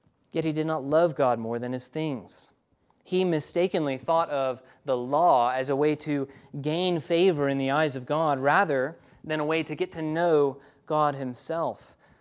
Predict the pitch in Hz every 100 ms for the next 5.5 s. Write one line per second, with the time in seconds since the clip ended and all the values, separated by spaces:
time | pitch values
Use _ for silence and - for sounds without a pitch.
0 | _ - 143 151 143 143 143 160 170 131
1 | 120 98 87 - _ _ _ _ _ _
2 | _ - - 151 - 190 160 127 147 127
3 | 143 135 165 156 135 139 170 151 131 113
4 | - _ _ _ _ 147 139 139 135 123
5 | 139 143 127 117